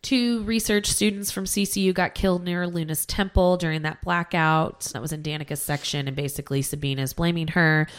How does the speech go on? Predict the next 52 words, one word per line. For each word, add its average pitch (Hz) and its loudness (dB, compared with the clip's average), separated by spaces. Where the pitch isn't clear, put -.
They 185 2
were 180 4
ripped 180 0
to 196 -2
shreds 156 0
and 165 -4
partially 151 -2
eaten. 180 -8
Bryce 269 6
was 262 -2
on 247 2
a 240 0
date 208 2
with 220 0
her 214 2
boyfriend 202 0
Reed 190 2
and 185 -6
dumped 143 -4
him 143 -4
that 143 -2
night. 143 -2
Whatever. 135 -2
We 208 0
find 185 0
out 180 2
how 175 0
Bryce 165 0
wanted 165 -6
to - -6
be 165 -6
part 160 -2
of 151 -4
the - -8
ballet, 214 4
that 165 -8
she 175 -4
had 170 -2
the 165 -8
quote-unquote 165 -6
wrong 170 -6
body 156 -4
type, 147 0
and 165 -4
that - 0
Bryce 151 2
is 165 0
actually 147 0
twenty-three 123 -2
years - -2
old. - -6
Um, 143 4